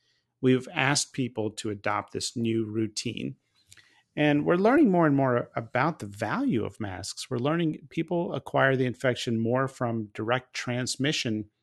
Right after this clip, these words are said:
of airborne droplets than from touching common surfaces, at least in the, uh, uh, non-cold season time. So, you know, I called a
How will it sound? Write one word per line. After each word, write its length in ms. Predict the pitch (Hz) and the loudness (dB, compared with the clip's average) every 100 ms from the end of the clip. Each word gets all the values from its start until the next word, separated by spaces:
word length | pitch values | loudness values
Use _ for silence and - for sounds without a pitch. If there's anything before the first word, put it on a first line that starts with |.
| _ _ _ | _ _ _
of 180 | 127 113 - | -4 -4 0
airborne 560 | 127 120 120 120 113 | 0 0 -2 -2 -2
droplets 760 | 95 113 113 165 120 101 98 - | -4 -2 -2 -2 -2 -4 -4 -8
than 460 | 110 107 104 104 - _ _ _ _ | -6 -4 -6 -8 -12 _ _ _ _
from 280 | - 123 107 | -6 -4 -4
touching 440 | - 135 - 113 104 | -4 -6 -4 -4 -6
common 420 | - 120 107 98 | -4 -4 -2 -4
surfaces, 680 | - 135 139 - - 95 107 | -4 -4 -4 -8 -8 -8 -8
at 80 | 131 | -2
least 320 | 131 123 - | 0 0 -4
in 120 | 107 | -6
the, 240 | 101 95 - _ _ - | -8 -10 -14 _ _ -18
uh, 280 | 101 98 101 _ _ _ _ _ - | -16 -16 -18 _ _ _ _ _ -14
uh, 120 | 101 | -12
non-cold 720 | 107 120 117 117 - 123 110 | -6 -2 -2 -2 -2 -2 -2
season 420 | - 113 104 95 92 | -2 -4 -4 -8 -12
time. 480 | - 147 117 95 - _ _ _ _ _ _ _ _ | -8 -6 -6 -8 -14 _ _ _ _ _ _ _ _
So, 520 | - - 143 139 - - _ _ _ _ _ _ _ 190 | -8 0 2 2 -2 -8 _ _ _ _ _ _ _ -2
you 60 | |
know, 60 | 202 | 0
I 120 | 202 | 0
called 400 | 202 277 247 208 | 0 4 6 6
a 180 | 139 | 4